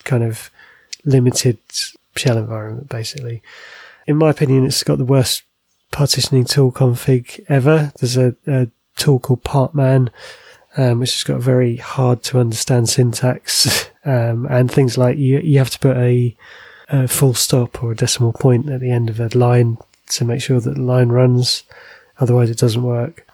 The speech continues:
Yeah, so that leads to a very long development cycle. And also, it takes a, a long time to install Debian from scratch.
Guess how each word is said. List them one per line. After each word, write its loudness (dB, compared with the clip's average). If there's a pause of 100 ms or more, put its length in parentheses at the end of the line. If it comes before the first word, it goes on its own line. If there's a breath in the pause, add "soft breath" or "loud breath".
(240 soft breath)
Yeah, 2
so 2
that 2
leads 2
to 2
a 4
very 2
long 0 (240)
development -2
cycle. 0 (140)
And 2
also, 2
it -2
takes -4
a, -2
a -4 (160)
long 2
time 0
to 0
install 0 (420)
Debian 2
from -2
scratch. -2